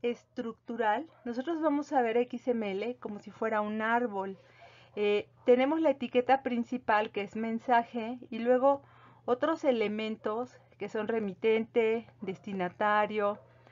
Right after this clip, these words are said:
asunto y el texto que aparecía por ahí, ¿no? Entonces, en el remitente, pues, tenemos nombre, correo, destinatario, nombre, correo y el párrafo, ¿no? Entonces,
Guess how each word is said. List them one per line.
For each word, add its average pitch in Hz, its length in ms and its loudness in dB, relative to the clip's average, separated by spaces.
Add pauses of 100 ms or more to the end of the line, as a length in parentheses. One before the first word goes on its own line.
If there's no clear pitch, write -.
(260)
asunto 247 760 0 (120)
y 196 200 -4
el 190 160 -4
texto 254 560 2 (240)
que 190 160 -4
aparecía 180 760 -2 (220)
por 180 180 -6
ahí, 170 220 -2
¿no? 214 260 -2 (420)
Entonces, 277 360 0
en 285 140 4
el 247 120 6
remitente, 247 520 6
pues, - 140 -12
tenemos 220 420 0
nombre, 247 640 4
correo, 214 720 2 (160)
destinatario, 185 760 0
nombre, 220 600 0 (560)
correo 220 560 2 (500)
y 190 120 -2
el 185 120 0
párrafo, 175 560 -2
¿no? 190 240 -8 (400)
Entonces, 302 440 2